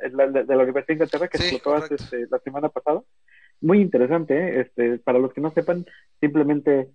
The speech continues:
Speaker 1: encontraron en una universidad de Inglaterra una bomba de la Segunda Guerra Mundial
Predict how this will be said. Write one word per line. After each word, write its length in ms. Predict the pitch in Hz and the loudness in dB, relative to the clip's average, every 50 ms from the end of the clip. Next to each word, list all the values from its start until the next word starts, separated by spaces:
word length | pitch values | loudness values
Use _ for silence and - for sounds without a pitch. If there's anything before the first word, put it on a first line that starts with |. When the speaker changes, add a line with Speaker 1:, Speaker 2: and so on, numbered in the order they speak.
| _ _ _ _ | _ _ _ _
Speaker 1:
encontraron 720 | - 147 143 139 151 147 143 131 160 165 165 170 175 170 160 | -4 -2 -2 0 0 -2 0 0 0 0 2 2 0 -2 -4
en 120 | 151 147 | -4 -6
una 180 | 165 170 165 165 | -6 -4 -4 -4
universidad 600 | 156 147 131 127 131 123 - - 139 135 143 156 | -4 -2 0 0 0 0 -2 -6 -4 -4 -2 -2
de 60 | 156 | -4
Inglaterra 580 | 156 147 131 123 110 - - 131 131 156 151 - - | -6 -8 -8 -10 -10 -8 -8 -8 -6 -6 -8 -8 -10
una 220 | 139 143 156 156 135 | -10 -8 -8 -8 -6
bomba 380 | 127 139 139 143 151 156 143 | -6 -6 -6 -4 -4 -2 -2
de 80 | 131 117 | 0 0
la 120 | 117 - - | -2 -4 -6
Segunda 340 | - 113 123 139 143 147 | -6 -6 -6 -6 -4 -2
Guerra 260 | 135 135 135 135 143 135 | -2 -2 -2 -4 -6 -6
Mundial 480 | 117 104 107 113 127 143 135 127 - | -8 -6 -2 0 2 2 2 0 -4